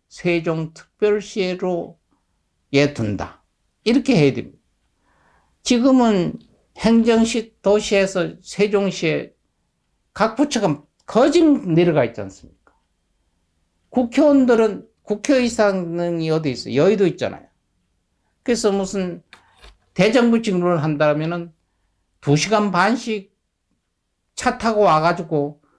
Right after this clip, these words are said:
국회의원들이 국회 와서 쭉 타기들 해. 이삼십 분 가는 것도 아니고.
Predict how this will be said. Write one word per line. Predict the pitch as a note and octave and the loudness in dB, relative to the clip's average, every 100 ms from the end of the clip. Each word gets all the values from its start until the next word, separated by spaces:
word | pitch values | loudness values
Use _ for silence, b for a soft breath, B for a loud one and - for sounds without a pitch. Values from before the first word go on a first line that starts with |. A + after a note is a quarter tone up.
| _ | _
국회의원들이 | G3 E3 G3 F3 E3 D3 | -4 -2 0 0 0 -4
국회 | - F3+ C4+ | -8 -6 0
와서 | D#3+ A#3 A#3 | 0 0 -4
쭉 | C3+ A#2 G#2+ G#2+ G#2 | -4 -4 -4 -6 -4
타기들 | F3 F#3+ G#3 D3 | -2 -2 -4 -10
해. | G2 G2 | -10 -16
이삼십 | - E3 E3+ G3 G#3+ - | -8 -4 -2 -2 -6 -6
분 | A#3 | -4
가는 | A3 F#3 E3+ | -2 -2 -2
것도 | F3+ F3+ | -6 -6
아니고. | A2+ G2+ G2+ F#2+ | -6 -6 -12 -20